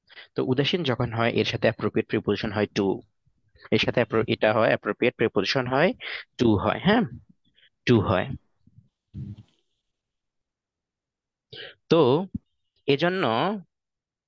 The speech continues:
এজন্য হচ্ছে আমাদের ওয়ার্ডটা একটু দেখি আমি, সেজন্য ভাই এখানকার মধ্যে বলছি যে দেখো,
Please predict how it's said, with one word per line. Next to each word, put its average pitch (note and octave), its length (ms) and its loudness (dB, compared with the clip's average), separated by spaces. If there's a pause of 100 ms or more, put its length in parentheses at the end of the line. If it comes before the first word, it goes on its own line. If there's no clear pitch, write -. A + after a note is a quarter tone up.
(500)
এজন্য E3 380 2
হচ্ছে E3 240 0
আমাদের D#3 300 2
ওয়ার্ডটা A#2 360 2
একটু - 160 -2
দেখি G#2+ 320 0
আমি, G#2 240 -2
সেজন্য C#3 360 0
ভাই C3 200 2
এখানকার B2 320 0
মধ্যে A#2+ 220 0
বলছি A#2+ 460 0 (340)
যে G#2+ 140 0
দেখো, C3 360 0